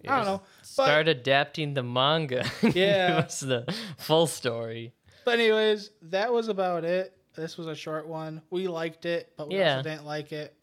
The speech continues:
Speaker 3: It
Speaker 1: So
Speaker 3: was fine. Half of it was really good with, like, the villain's backstory. Half of it was pretty boring and kinda meh.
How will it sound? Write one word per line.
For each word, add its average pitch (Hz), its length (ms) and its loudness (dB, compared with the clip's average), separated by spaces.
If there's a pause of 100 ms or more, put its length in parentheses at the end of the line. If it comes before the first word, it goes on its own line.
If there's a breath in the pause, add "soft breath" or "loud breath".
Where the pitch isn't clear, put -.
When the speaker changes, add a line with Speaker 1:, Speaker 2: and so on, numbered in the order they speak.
(360)
Speaker 3:
It 190 80 0
Speaker 1:
So 185 80 0
Speaker 3:
was 190 200 0
fine. 143 640 2
Half 160 260 2
of 170 160 -6
it 180 160 0
was 151 160 -2
really 147 240 0
good 131 240 0
with, 123 160 -2
like, 120 200 0
the 127 100 -2
villain's 113 440 -4
backstory. 107 600 -10 (140)
Half 135 220 2
of 131 160 -4
it 131 140 0
was 120 160 -8
pretty 120 260 -8
boring 110 540 -8
and 107 340 -10
kinda 107 320 -12
meh. 104 260 -10